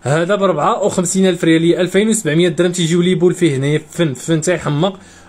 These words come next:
وموديل تبارك الله، يعني في المستوى، يلاه خارجين هاد الموديلات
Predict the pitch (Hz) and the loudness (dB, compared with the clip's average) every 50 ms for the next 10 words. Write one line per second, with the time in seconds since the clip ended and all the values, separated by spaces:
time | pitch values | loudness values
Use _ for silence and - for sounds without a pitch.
0 | - - 185 190 196 196 190 185 202 208 208 202 180 180 196 175 - 180 185 196 | -4 0 2 4 4 4 2 2 0 0 0 -2 -2 -4 -4 -2 0 0 2 2
1 | 214 202 175 139 117 107 131 135 143 156 180 190 185 180 175 185 214 220 220 - | 2 0 -2 -4 -6 -8 -6 -4 -2 0 0 0 0 2 2 2 2 2 0 0
2 | - 180 160 151 151 147 139 139 143 151 165 180 175 - 180 170 156 170 170 170 | 0 0 0 0 0 0 0 0 0 0 -2 -2 -2 -2 -2 -2 0 0 0 0
3 | 160 156 160 156 147 143 147 180 214 | 0 0 -2 0 0 0 0 0 -2